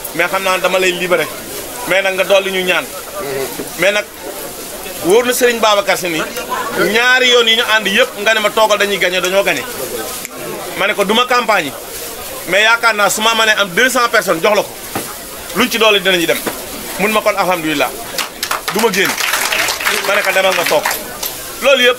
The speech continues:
la ma waxoon keroon rek, nit day ànd ak mbokkam. Man Kër Moussa laa dëkk, biir Kër Moussa Ndiobène Tall laa dëkk.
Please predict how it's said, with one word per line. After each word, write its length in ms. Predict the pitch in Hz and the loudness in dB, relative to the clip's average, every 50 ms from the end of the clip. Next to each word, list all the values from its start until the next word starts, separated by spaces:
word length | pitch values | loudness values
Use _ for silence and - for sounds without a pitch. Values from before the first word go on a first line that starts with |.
| - - 208 | -2 -4 -2
la 80 | 233 | 0
ma 120 | 247 247 247 | 2 4 4
waxoon 200 | 220 214 180 - | 4 4 2 2
keroon 280 | - 214 190 185 175 | 2 2 4 4 4
rek, 120 | 170 165 165 - - - - 160 | 2 0 -4 -4 -8 -8 -4 -2
nit 200 | 185 226 - - | -2 -2 0 2
day 120 | 185 202 190 | 2 2 4
ànd 180 | 180 175 170 165 | 4 2 2 0
ak 80 | 156 | -4
mbokkam. 300 | 170 160 156 147 - 139 - - - - - - - - - - - 302 320 - - 247 - | -2 -2 -2 0 -2 -4 -6 -8 -10 -10 -10 -10 -10 -10 -10 -10 -10 -10 -10 -10 -8 -6 -2
Man 220 | 156 165 175 208 - - - - - - - - - - - - - - - | 0 0 0 -2 -4 -8 -12 -12 -12 -12 -12 -14 -12 -12 -12 -12 -10 -4 0
Kër 120 | 233 220 | 0 0
Moussa 240 | 208 196 185 208 220 | 2 0 0 2 2
laa 160 | 233 240 233 | 4 4 2
dëkk, 160 | 190 175 - - - - - - - - - - - - | 2 0 -6 -6 -8 -10 -10 -10 -10 -10 -10 -10 -10 -6
biir 180 | 170 196 240 214 - | -2 0 0 0 2
Kër 100 | 233 220 | 0 0
Moussa 220 | 214 214 190 214 | 0 0 2 2
Ndiobène 380 | 214 202 202 202 214 214 214 208 | 0 0 2 0 0 2 2 2
Tall 160 | 208 196 185 | 4 4 4
laa 100 | 175 170 | 4 2
dëkk. 140 | 156 135 - | 0 0 -6